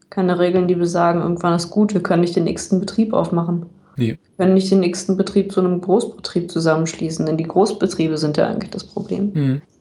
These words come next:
Speaker 1: nicht die einzelnen Bauern. Sondern die Großbetriebe, die es ermöglichen, immer noch und noch und noch mehr Milch zu produzieren,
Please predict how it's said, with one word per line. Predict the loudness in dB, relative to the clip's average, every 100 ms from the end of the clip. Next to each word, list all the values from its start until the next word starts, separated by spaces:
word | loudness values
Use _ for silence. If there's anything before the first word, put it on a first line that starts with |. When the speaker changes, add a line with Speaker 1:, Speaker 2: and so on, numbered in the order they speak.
| _
Speaker 1:
nicht | -12 -8
die |
einzelnen | -6 -6 -4 -2
Bauern. | 2 2 2 -2 -8 -16 _ _ _ _ _ _ _ _ _ _ _ _ _ _
Sondern | 0 2 2
die | 2
Großbetriebe, | 2 0 0 -2 0 2
die | 2
es | 2
ermöglichen, | 4 4 4 0 2
immer | 4 4 6
noch | 4 2 -2 -8
und | -4 -2
noch | -2 -4 0
und | 4
noch | 4 4 2
mehr | 2
Milch | 2 0 -4 -8
zu | -12
produzieren, | -8 -6 -6 -2 -2 -2